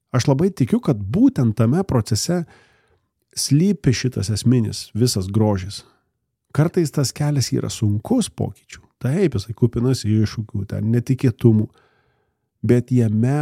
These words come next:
būtent atrandame tikruosius save ir tai daro, tai daro tokį per, nu, per gilesnį savęs pažinimą. Pokyčių kelionė yra iš principo iš savęs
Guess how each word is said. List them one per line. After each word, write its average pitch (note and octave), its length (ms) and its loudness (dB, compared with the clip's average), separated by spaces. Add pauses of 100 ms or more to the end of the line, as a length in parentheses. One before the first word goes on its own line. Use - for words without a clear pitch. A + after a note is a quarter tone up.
būtent A#2 400 0
atrandame A#2+ 500 -2
tikruosius A#2 640 -4
save A2 320 -6
ir G#2+ 160 -10
tai A#2+ 160 0
daro, A2 380 -4 (1040)
tai B2 80 2
daro A2+ 320 0 (160)
tokį - 240 -8
per, - 300 -4 (420)
nu, A#2+ 80 4
per A#2+ 240 0
gilesnį A2+ 480 2
savęs G2+ 400 -4
pažinimą. F#2 540 -4 (500)
Pokyčių D3 440 -2
kelionė A#2 580 -2
yra G#2+ 140 -4
iš G#2 160 -8
principo C#3+ 520 -4
iš G#2 140 -6
savęs A#2 460 -4